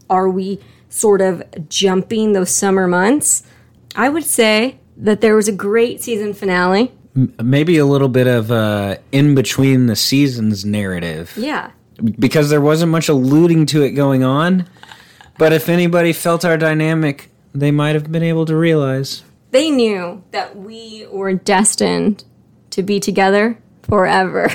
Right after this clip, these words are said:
Speaker 1: <laughs>
Speaker 2: As entering season two,
Speaker 1: <laughs>
Speaker 2: we are now, drumroll, brrr, an engaged podcast host couple.
Speaker 1: I think Latana Junia was like, "Thank God the podcast is gonna last."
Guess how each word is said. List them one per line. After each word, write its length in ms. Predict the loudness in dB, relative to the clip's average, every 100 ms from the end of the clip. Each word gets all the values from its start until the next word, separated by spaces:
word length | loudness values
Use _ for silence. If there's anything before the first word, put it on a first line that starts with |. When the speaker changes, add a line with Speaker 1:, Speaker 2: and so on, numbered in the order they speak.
| -6
Speaker 1:
<laughs> 200 | -20 _
Speaker 2:
As 220 | -8 -6 0
entering 440 | 0 2 2 0
season 400 | 0 0 2 0
two, 460 | 2 4 6 4 0 -4 -6 -4
Speaker 1:
<laughs> 280 | -4 -4
Speaker 2:
we 160 | 0 2
are 220 | 4 2
now, 460 | 0 0 0 -2 -2
drumroll, 560 | 0 0 2 0 -2 -4 -2 -2 2 2 2 0 -2
brrr, 1120 | 0 -2 -2 -2 -4 -6 -6 -8 -8 -8 -2 -2 -2 -6 _ _ -8
an 160 | -4
engaged 960 | 0 0 0 2 2 4 2 0 -6 -10 -16 _ _
podcast 1000 | -4 0 0 -2 -2 0 0 -2 -6 -10 -6
host 460 | 0 2 0 -8
couple. 580 | -4 -2 -2 -2 -6 -6 _
Speaker 1:
I 40 |
think 160 | -12 -8
Latana 420 | -6 -6 -8 -8
Junia 340 | -8 -8 -8
was 160 | -12 -12
like, 280 | -12 -12 -14 _ _ _ _ _ _
"Thank 320 | -2 0 0 -2
God 320 | -2 0 0
the 80 | 0
podcast 680 | 0 0 0 0 -2 -2 -4
is 100 | -2
gonna 240 | -2 -2
last." 500 | -2 -2 -4 -6 -8